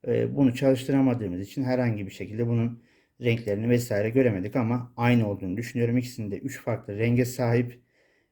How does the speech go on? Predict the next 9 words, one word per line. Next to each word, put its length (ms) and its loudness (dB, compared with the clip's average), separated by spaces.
Ee, 300 -4
renk 260 2
değiştirme 500 -2
kombinasyonları, 920 -4
tuş 200 -8
kombinasyonları 720 -4
vesaire. 520 0
Bunların 240 0
hepsini, 520 2